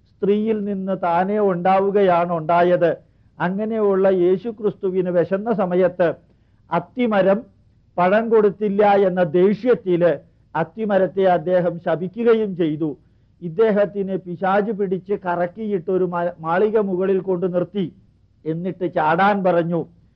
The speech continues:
അപ്പോഴും അദ്ദേഹം അത് ചെയ്തില്ല. കാരണം യേശുക്രിസ്തുവിന് ഭയമുണ്ട്. സാധാരണ മനുഷ്യന്റെ ഉള്ളിൽ തോന്നുന്ന എല്ലാ വികാര വിചാരങ്ങളും യേശുക്രിസ്തുവിൽ ഉള്ളത് കൊണ്ടാണ് അദ്ദേഹം മലമുകളിൽ നിന്ന് ചാടാത്തത്.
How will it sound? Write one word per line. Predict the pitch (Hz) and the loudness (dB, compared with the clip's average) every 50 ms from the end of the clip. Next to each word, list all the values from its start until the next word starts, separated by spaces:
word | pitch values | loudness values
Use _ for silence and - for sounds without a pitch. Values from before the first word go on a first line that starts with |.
| _ _ _ _ _ _ - 170 | _ _ _ _ _ _ -6 -6
അപ്പോഴും | 170 175 - 226 233 240 233 226 | -6 -2 0 2 4 4 4 2
അദ്ദേഹം | 214 196 175 214 214 202 214 202 | 0 0 2 2 2 2 2 2
അത് | 196 185 196 | 0 -2 -2
ചെയ്തില്ല. | 180 - 185 180 180 165 196 185 180 185 165 147 - - _ _ _ _ _ _ - | -2 0 -2 -2 -2 -2 -4 -2 0 0 0 0 -2 -6 _ _ _ _ _ _ -2
കാരണം | 165 175 180 196 202 190 190 190 180 180 | 0 0 2 2 0 0 -2 -2 -2 0
യേശുക്രിസ്തുവിന് | 175 170 175 175 208 180 - 196 190 - - 196 175 185 185 180 180 | 0 0 0 -2 -6 -8 -8 -6 -8 -8 -6 -6 -4 -2 -2 -2 -2
ഭയമുണ്ട്. | 160 160 165 175 196 214 214 214 185 170 165 175 165 143 - - _ _ _ _ _ _ | -2 0 0 2 2 2 0 0 -2 -2 0 0 0 0 -2 -6 _ _ _ _ _ _
സാധാരണ | 165 156 165 180 185 185 190 196 202 202 202 202 202 | -2 0 0 0 2 2 2 2 2 0 0 -2 -4
മനുഷ്യന്റെ | 185 180 175 180 180 175 - 208 208 196 190 190 202 | -4 -4 -6 -6 -8 -6 -2 -2 0 0 0 0 0
ഉള്ളിൽ | 196 185 175 180 190 208 214 180 - | 0 0 0 0 0 -2 -2 -2 -4
തോന്നുന്ന | 185 180 185 180 185 185 185 185 185 | -4 -4 -4 -4 -6 -8 -6 -4 -4
എല്ലാ | 185 180 165 165 175 190 196 202 208 214 | -2 -2 -2 -2 0 2 2 4 4 2
വികാര | 208 196 196 165 185 175 175 180 180 | 2 0 -2 -2 -2 -2 -2 0 -2
വിചാരങ്ങളും | 196 190 180 175 143 175 160 160 170 175 185 175 180 180 180 175 175 175 | -2 -2 -4 -6 -4 -4 -2 -2 0 -2 -2 -4 -4 -4 -4 -4 -2 -2
യേശുക്രിസ്തുവിൽ | 170 170 165 208 208 175 190 180 175 - - 185 180 180 170 170 | -2 -2 -4 -6 -14 -16 -14 -14 -14 -10 -8 -6 -6 -4 -4 -4
ഉള്ളത് | 165 160 170 196 208 240 | -4 -2 -2 0 0 0
കൊണ്ടാണ് | 220 214 190 180 175 160 151 156 165 185 208 220 - _ _ _ _ _ _ _ _ 143 | 0 0 -2 -2 0 0 0 0 0 -2 -4 -4 -6 _ _ _ _ _ _ _ _ -6
അദ്ദേഹം | 160 156 160 185 185 175 170 170 170 | -6 -2 0 2 2 2 2 0 0
മലമുകളിൽ | 175 170 180 190 196 196 170 180 180 180 180 170 165 | 0 2 2 2 0 0 0 0 0 0 0 -2 -4
നിന്ന് | 175 170 170 175 | -6 -8 -8 -8
ചാടാത്തത്. | 165 - 165 151 156 165 180 175 175 175 180 175 165 170 160 139 | -6 -4 -2 0 0 2 2 2 2 2 0 0 0 2 0 -2